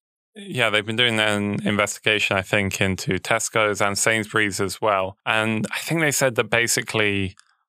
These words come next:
I don't know, about a third of the discounts, in air quotes, which you can't really do on a podcast, but about a third of the supposed discounts were actually just where Tesco had inflated the prices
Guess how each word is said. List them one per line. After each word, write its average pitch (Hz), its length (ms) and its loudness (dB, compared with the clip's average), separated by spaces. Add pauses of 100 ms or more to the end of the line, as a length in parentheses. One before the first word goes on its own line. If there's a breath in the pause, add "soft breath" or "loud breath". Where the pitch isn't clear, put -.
(100)
I - 60 -6
don't 113 80 -2
know, 101 100 0
about 101 260 2
a - 60 -4
third 127 400 0
of 110 220 -2
the 104 400 0 (280)
discounts, 113 680 0 (160)
in 107 120 2
air 95 160 2
quotes, - 580 -2
which - 160 -2
you - 40 -12
can't 95 220 2
really 92 180 0
do 95 80 2
on 90 100 0
a 87 60 -4
podcast, - 540 0 (160)
but 117 160 2
about 113 340 0 (100)
a 120 60 -4
third 135 400 0
of 98 200 -2
the 98 180 0
supposed 104 520 0 (120)
discounts 98 680 -2 (180)
were 117 60 2
actually 120 560 0
just 107 460 0
where 101 160 2
Tesco 107 400 0
had 95 320 -2
inflated 110 760 -2
the 104 80 -2
prices 123 840 0